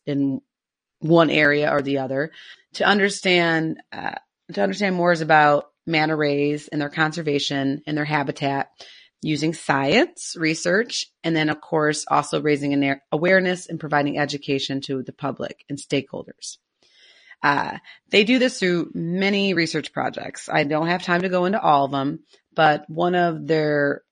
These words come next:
one of their founding research projects or flagship research project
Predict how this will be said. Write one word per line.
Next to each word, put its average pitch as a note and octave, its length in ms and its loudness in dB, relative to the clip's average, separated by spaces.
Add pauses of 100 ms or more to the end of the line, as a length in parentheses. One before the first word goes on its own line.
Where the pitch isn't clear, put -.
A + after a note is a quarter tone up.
(180)
one E3+ 260 0
of D#3+ 200 -2
their D3 240 -2 (800)
founding G3 680 2
research C#3+ 380 -6
projects C#3 440 -2
or C#3 40 -6
flagship F3 720 0
research - 380 -8
project C3+ 440 -4